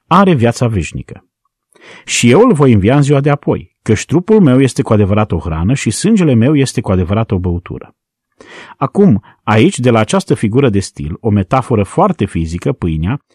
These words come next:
Iisus scoate în evidență modul în care poate fi însușit. El le spune acelor iudei:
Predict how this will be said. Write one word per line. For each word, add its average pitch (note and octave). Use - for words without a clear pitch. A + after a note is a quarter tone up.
Iisus B2+
scoate A#3
în D#3+
evidență B2+
modul F3
în C#3
care A2+
poate F#3
fi D#3+
însușit. -
El A2+
le E3
spune A2
acelor A#2
iudei: F2